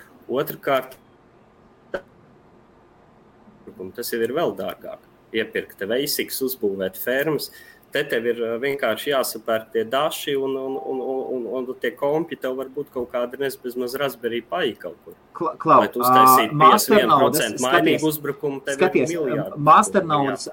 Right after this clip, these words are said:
Speaker 2: master naudas jau nerada blokus. Master naudas sa-,
Speaker 1: Es zinu,
Speaker 2: savalk kopā
Speaker 1: zinu.
Speaker 2: informāciju.
Speaker 1: Es zinu, jā, bet viņas dabū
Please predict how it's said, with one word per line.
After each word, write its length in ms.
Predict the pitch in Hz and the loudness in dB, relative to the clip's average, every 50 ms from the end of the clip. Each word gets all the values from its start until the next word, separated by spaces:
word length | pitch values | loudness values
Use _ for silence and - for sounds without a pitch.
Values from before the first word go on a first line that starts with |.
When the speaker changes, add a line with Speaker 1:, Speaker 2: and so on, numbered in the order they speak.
| - 139 | -8 -2
Speaker 2:
master 560 | 139 156 175 214 220 - - 196 165 151 151 143 | 2 4 4 4 2 0 0 -2 -2 0 -2 -2
naudas 320 | 139 131 127 123 - - 143 | -2 -2 -2 -4 -6 -4 -2
jau 160 | 131 123 123 | 0 0 0
nerada 400 | 139 165 202 208 151 - 104 98 | 0 0 2 0 0 0 -2 -6
blokus. 540 | - 120 170 226 269 - - - - - - - _ _ _ _ _ _ - | -4 0 0 0 0 -2 -6 -18 -20 -20 -20 -20 _ _ _ _ _ _ 0
Master 420 | 127 147 220 - - - 175 127 | 2 2 2 2 2 0 -2 -2
naudas 320 | 120 117 110 107 101 98 - | -2 -2 -4 -4 -6 -8 -10
sa-, 300 | - - - 180 202 - | -8 0 2 2 4 2
Speaker 1:
Es 80 | - - | 4 4
zinu, 60 | 196 | 6
Speaker 2:
savalk 320 | 196 202 - - - 113 | 6 8 6 6 6 6
kopā 320 | - 190 202 - - - 165 | 6 8 8 8 6 6 6
Speaker 1:
zinu. 160 | 196 254 294 | 6 4 2
Speaker 2:
informāciju. 800 | 277 - 185 - 214 - 101 95 - - - 120 113 127 160 160 - | 2 2 2 2 2 0 0 0 -2 -6 -6 -2 -2 -2 -2 -2 -4
Speaker 1:
Es 240 | - 120 117 - - - | -6 -6 -6 -6 -6 -4
zinu, 300 | 117 110 104 110 127 156 | -4 -4 -2 -2 -2 -2
jā, 160 | 156 127 104 | -2 -4 -4
bet 160 | 107 117 123 - | -6 -8 -8 -8
viņas 220 | 135 139 135 - | -8 -8 -8 -6
dabū 300 | - 147 147 - 123 120 | -6 -8 -6 -6 -8 -8